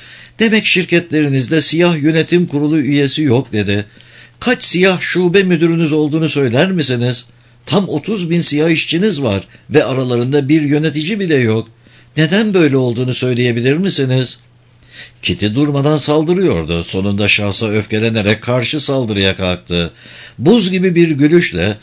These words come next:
"Madem siyahların uğradığı haksızlıklarla ilgileniyorsunuz,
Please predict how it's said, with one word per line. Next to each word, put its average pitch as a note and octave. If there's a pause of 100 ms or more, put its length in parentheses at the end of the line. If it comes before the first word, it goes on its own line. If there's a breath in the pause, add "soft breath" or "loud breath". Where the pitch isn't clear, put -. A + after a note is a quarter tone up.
(240 loud breath)
"Madem A2+
siyahların F#2
uğradığı G#2+
haksızlıklarla G#2+
ilgileniyorsunuz, G2+